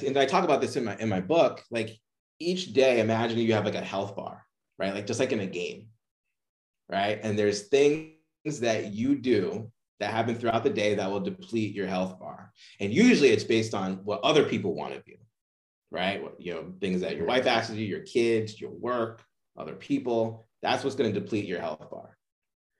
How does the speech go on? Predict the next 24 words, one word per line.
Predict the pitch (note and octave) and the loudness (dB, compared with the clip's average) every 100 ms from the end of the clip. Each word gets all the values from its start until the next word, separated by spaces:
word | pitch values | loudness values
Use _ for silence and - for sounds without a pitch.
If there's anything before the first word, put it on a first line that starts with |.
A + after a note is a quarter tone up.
| _ - | _ -4
And | A2 A2 | 0 2
what, | A2+ A2+ - | 0 -2 -8
what | G#2+ A#2+ A#2 B2+ D3+ _ _ _ _ | -6 -2 2 4 2 _ _ _ _
I | D3 | -2
found | C#3+ A#2 A2 | 2 2 2
most | A2 | 0
people | A2+ F#2+ F2+ | 0 -6 -6
don't | F#2 F2+ - | -6 -6 6
do | G3 D3+ | 8 8
is | G#2+ | 6
they | |
don't | C3 C3+ G#2 | 4 2 0
do | B2+ | 2
anything | C3+ A#2+ A2 | 2 0 -6
for | G#2+ | -6
themselves | F#2+ - A#2 A2+ A2+ | -6 0 2 2 0
throughout | G2+ G#2 - | -2 -2 -4
the | |
day | F#2+ A2 A#2+ A2+ | -4 0 2 0
to | A2+ F#2+ | 0 -6
replenish | F#2 G#2 G#2 G2 | -6 -6 -6 -6
that | - D2+ | -6 -10
health | G2 A#2+ - | -6 -8 -6
bar, | - | -12